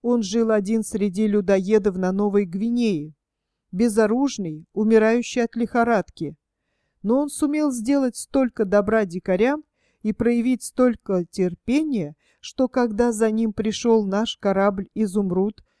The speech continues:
чтобы увезти его в Россию, толпы дикарей плакали на берегу, протягивали к нему руки и кричали: "Маклай, Маклай!"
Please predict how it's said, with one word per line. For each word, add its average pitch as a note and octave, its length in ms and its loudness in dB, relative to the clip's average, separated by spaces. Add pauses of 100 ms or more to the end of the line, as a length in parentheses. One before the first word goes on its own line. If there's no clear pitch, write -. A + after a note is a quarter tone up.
(120)
чтобы A3 400 2
увезти A3+ 580 -2
его G#3+ 240 2
в F#3+ 60 -4
Россию, F#3+ 720 -2 (340)
толпы C#4+ 460 2
дикарей B3 520 0
плакали A#3+ 560 0
на A3+ 140 0
берегу, F#3+ 540 0 (280)
протягивали G#3 800 0
к - 140 -8
нему G#3 320 2
руки A3+ 420 0
и A3 200 -6
кричали: B3+ 680 0
"Маклай, G3+ 640 -2
Маклай!" G#3 600 -2